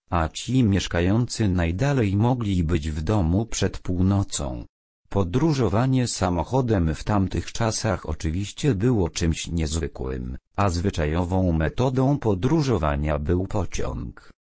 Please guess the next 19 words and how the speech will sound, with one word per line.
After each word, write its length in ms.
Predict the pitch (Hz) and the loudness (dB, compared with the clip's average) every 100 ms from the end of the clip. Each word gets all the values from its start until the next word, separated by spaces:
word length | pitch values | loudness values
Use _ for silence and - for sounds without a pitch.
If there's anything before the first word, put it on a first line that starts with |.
| _ | _
Oznaczało 800 | 104 95 85 78 - 147 123 87 | 0 2 2 0 0 0 2 0
to 220 | 78 107 | 0 0
osobistą 840 | 90 80 - 82 117 131 - 85 - | 2 0 0 0 -2 -2 -2 -2 -2
ofiarę 540 | 85 120 135 127 113 | -4 0 0 2 0
i 220 | - 98 | -2 -2
oddanie 640 | 76 76 80 76 73 87 117 | 0 0 0 0 0 0 0
dla 260 | 87 85 | 2 0
sprawy, 640 | 76 - - 123 80 71 64 - - | 0 -2 -2 -2 -4 -6 -8 -14 -12
by 260 | 82 87 90 | -2 2 2
przeznaczyć 800 | - - 76 95 101 - 101 - | 0 -2 0 2 2 0 -4 -2
jedną 480 | 92 76 82 113 147 | 0 0 2 4 4
niedzielę 540 | 117 107 123 139 110 | 4 2 2 2 2
z 180 | 104 - | 0 -6
czterech 640 | - - 143 135 123 - | -8 -2 0 2 0 -2
na 180 | 78 85 | 0 0
to 240 | - 120 | 0 0
wydarzenie, 800 | 95 71 76 76 104 131 82 71 71 _ - | 0 2 2 0 0 0 0 -2 -8 _ -6
lecz 300 | 87 80 - | -4 -2 -2
wszyscy, 640 | - - - - - | -2 -2 -2 -4 -6